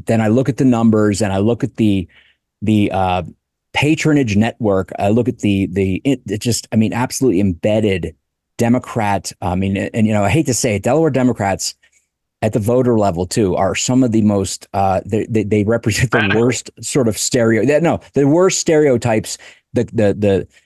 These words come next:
Speaker 1: screechy, middle-aged, pissy Kar-, uh, single Karens, you know, that, that, uh, you know, wanna, wanna tell everyone how to live and, and are, you know, always, uh,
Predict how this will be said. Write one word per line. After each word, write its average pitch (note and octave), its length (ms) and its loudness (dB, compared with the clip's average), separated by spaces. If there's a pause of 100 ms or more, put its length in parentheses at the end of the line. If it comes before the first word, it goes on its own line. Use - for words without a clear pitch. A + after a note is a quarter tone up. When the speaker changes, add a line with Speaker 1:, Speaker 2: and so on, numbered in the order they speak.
(140)
Speaker 1:
screechy, D#3 800 2
middle-aged, B2 1000 2
pissy D3 380 0
Kar-, B2+ 400 -2
uh, A#2 80 0
single C3+ 420 2
Karens, A#2+ 640 0
you B2 100 2
know, A2 200 2
that, G#2+ 260 0
that, A2+ 180 0 (420)
uh, G#2 240 0 (120)
you A#2+ 120 0
know, G#2+ 80 2
wanna, A2 240 2
wanna A2+ 180 0
tell B2+ 220 2
everyone A#2+ 320 2
how A2+ 100 0
to G2+ 100 0
live A#2 480 2
and, G#2 200 2
and G2 160 0
are, F#2+ 180 2
you G#2 80 0
know, G2+ 80 0
always, G2+ 260 2
uh, F#2 240 0